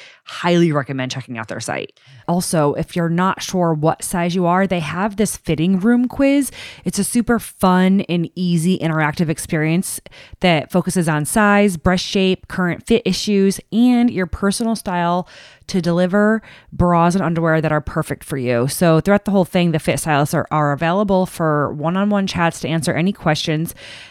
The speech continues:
And it's just better than a traditional bra fitting experience because this one you can do from the comfort and convenience of your own home. So yeah, check out Third Love. Their fitting room has helped eighteen million women find their true bra size.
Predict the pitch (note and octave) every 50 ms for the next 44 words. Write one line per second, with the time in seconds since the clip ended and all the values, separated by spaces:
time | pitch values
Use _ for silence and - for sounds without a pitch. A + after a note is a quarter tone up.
0 | - _ - E3 E3+ E3 - C#4+ - - - E3+ E3 F#3 F#3+ F#3 F3 E3 D3+ -
1 | - D#3 D3 - - E3+ D#3 D3 C3 - - C3+ C3+ C#3 D3+ - F#3+ F#3 F#3+ F#3+
2 | F3+ - - G#3 G3 G3+ G3+ - - F3 - - E3 C#3+ C3+ C#3 A#2+ - _ -
3 | D#3+ F#3 - - - B3+ C4 C4 A#3+ G#3 D3+ - E3+ D3+ F#3 F3+ - D#3+ E3 D3+
4 | D3 - E3+ C#3+ - D#3+ E3+ - - _ _ - - - C#3+ E3 - B3 A3+ F#3
5 | E3 D3+ D3 D3+ E3+ - - - _ F3 F3 G3+ A#3 C#4+ - C3+ C3 C3+ D#3 B2
6 | - - - - - - - - - - - - - - F#3 G#3 G#3+ D3 G#2 -
7 | - - F3 G3 - - - F#3 F3+ F3 E3 E3+ E3+ - - - - - - -
8 | - F3+ E3+ E3+ E3+ - - E3 C#3+ C#3+ D#3 F3+ F3 D#3+ E3+ E3 D#3 - F#3 E3
9 | E3 F3+ F#3+ G3+ G#3 G#3+ A3+ A3+ G#3 F3 F#3+ - - - - E3+ E3+ D#3+ - -
10 | - _ _ _ G3 A3+ A#3 C4 - - _ - - - B3+ B3 A#3+ A#3 A3 G3+
11 | F#3 F3 F3+ G3 G3+ G#3 G#3+ G#3+ G#3+ G#3 G3 F3+ F3 F3 F#3 F3 - E3+ D#3 D#3
12 | D#3+ E3 E3 D#3+ D#3 - - - D#3+ D#3 D#3 - C#3+ C3 C3 C#3 - - G3+ G3+
13 | G#3 G#3+ A#3 A#3